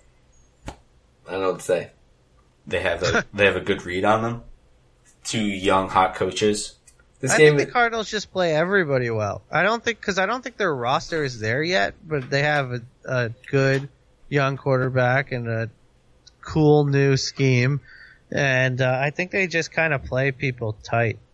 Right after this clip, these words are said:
Speaker 1: The only game that
Speaker 3: all
Speaker 1: got away
Speaker 3: season.
Speaker 1: from them, I really think, was versus the Saints, but that was because I think it was bad coaching calls, like going for it on fourth down, like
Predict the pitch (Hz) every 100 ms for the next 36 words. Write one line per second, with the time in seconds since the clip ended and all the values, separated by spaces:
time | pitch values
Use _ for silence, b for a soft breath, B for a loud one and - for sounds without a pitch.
0 | - 135 180 202 185 185 170 165 147 147
1 | 120 151 120 110 104 104 107 117 113 120
2 | 113 95 104 90 117 120 - - 123 131
3 | - - 107 110 107 107 104 98 107 104
4 | 90 101 101 104 - 117 120 95 92 87
5 | 82 80 - - 98 98 - - - 107
6 | 107 113 104 101 - 107 98 104 101 98
7 | 95 98 - -